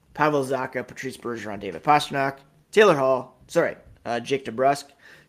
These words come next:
Taylor Hall, David Krejci, David Pastrnak. On the third line, you have Charlie Coyle, Craig Smith, presumably Trent Frederic up on that spot.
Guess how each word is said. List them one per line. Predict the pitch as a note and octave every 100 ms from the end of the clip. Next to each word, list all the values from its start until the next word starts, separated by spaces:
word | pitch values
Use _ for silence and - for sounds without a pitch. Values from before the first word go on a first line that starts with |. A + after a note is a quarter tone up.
| -
Taylor | F3+ F3
Hall, | D#3 D3 C#3 C3+ - _ _ _ _ -
David | D3+ D3+ C#3+
Krejci, | C3+ A#2 A2 F#2
David | A2 A2 G#2+
Pastrnak. | G2+ G2 - D#2 - _ _ _ _ _ _ _ _ _ _ _ _ _ -
On | - B2
the |
third | - D#3 E3+
line, | D#3 D#3 E3 F#3
you | E3
have | C#3+ C#3 C#3 C#3 _ _ _ _ _ _ - -
Charlie | - D#3+ D3
Coyle, | D3 D3+ D3+
Craig | D3+ - C3 A#2+
Smith, | - D3+ F#3 - - _ _
presumably | - B2+ B2+ D#3+ F3+ E3+ E3+ F#3+ G#3+ - _ _ _ _ _ _ _ _ _ - - - _ _
Trent | - E3+
Frederic | D#3 F3 E3+ F3+ F3+ -
up | F3 F3
on | D#3
that | D#3 D3+
spot. | - D#3+ G#3 - _